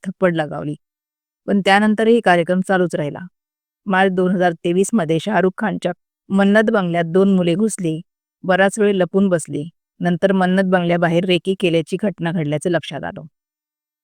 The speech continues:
ऑक्टोबर दोन हजार चोवीस मध्ये राष्ट्रवादी काँग्रेसचे माजी मंत्री बाबा सिद्दीकी यांच्यावर वांद्रे येथे त्यांच्या कार्यालयाबाहेर त्यांच्यावर गोळ्या झाडून हत्या करण्यात आली व हल्लेखोर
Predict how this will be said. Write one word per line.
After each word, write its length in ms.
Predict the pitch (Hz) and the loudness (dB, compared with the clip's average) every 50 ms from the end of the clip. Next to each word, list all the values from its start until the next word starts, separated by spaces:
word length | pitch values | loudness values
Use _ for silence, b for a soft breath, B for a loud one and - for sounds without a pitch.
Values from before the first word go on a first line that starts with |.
| _ - | _ -6
ऑक्टोबर 480 | - 185 - _ - 233 240 254 247 | -6 -6 -2 _ 0 2 4 4 4
दोन 200 | 226 226 208 190 | 4 4 4 4
हजार 220 | 190 185 190 185 185 - | 4 4 2 2 2 2
चोवीस 300 | 202 185 180 185 185 - | 0 2 2 2 2 2
मध्ये 200 | 202 190 185 196 | -2 0 2 2
राष्ट्रवादी 520 | 190 175 170 - - 190 180 185 185 202 190 | 2 2 0 0 -2 0 2 2 2 2 0
काँग्रेसचे 460 | - 180 165 165 170 170 - - 190 | 0 -2 -2 0 -2 -4 -2 0 0
माजी 340 | 180 175 151 160 165 196 185 | 0 2 0 0 0 2 2
मंत्री 320 | 185 170 165 - 165 170 | 2 0 0 0 0 0
बाबा 300 | 160 170 160 160 165 180 | 2 2 2 4 2 0
सिद्दीकी 460 | 175 - 180 165 160 175 170 - 196 180 | 0 0 -2 0 0 -2 -2 0 -2 -2
यांच्यावर 560 | 175 156 160 160 - 185 180 170 160 156 156 - _ _ - | -2 -2 -4 -2 0 0 0 2 0 -2 -4 -8 _ _ -6
वांद्रे 380 | 175 170 165 170 175 185 180 | -4 -4 -2 -2 -2 -2 -2
येथे 240 | 165 160 - 170 170 | -4 -4 -4 -4 -4
त्यांच्या 300 | 170 180 170 160 - 170 - - | -2 -2 -4 -2 -4 -4 -4 -2
कार्यालयाबाहेर 720 | - 170 165 170 175 180 180 170 165 160 160 170 156 160 170 | -2 0 2 2 2 2 4 4 2 2 0 0 -4 -4 -4
त्यांच्यावर 420 | 175 175 160 160 151 160 165 165 | -6 -6 -6 -6 -4 -4 -4 -4
गोळ्या 320 | 165 175 165 160 160 165 | -2 -2 0 2 2 2
झाडून 280 | 170 208 180 160 160 160 165 | 0 0 -2 -2 -2 -4 -6
हत्या 240 | 185 - _ - 151 | -8 -10 _ -8 -6
करण्यात 340 | - 156 147 165 - 151 175 | -6 -6 -8 -8 -10 -10 -10
आली 200 | - 170 156 151 - _ _ _ _ _ _ _ _ _ _ _ _ _ _ | -10 -10 -10 -12 -14 _ _ _ _ _ _ _ _ _ _ _ _ _ _
व 60 | 180 196 | -2 0
हल्लेखोर 520 | 202 214 185 156 170 180 - - 185 | 0 0 0 0 0 0 0 0 -2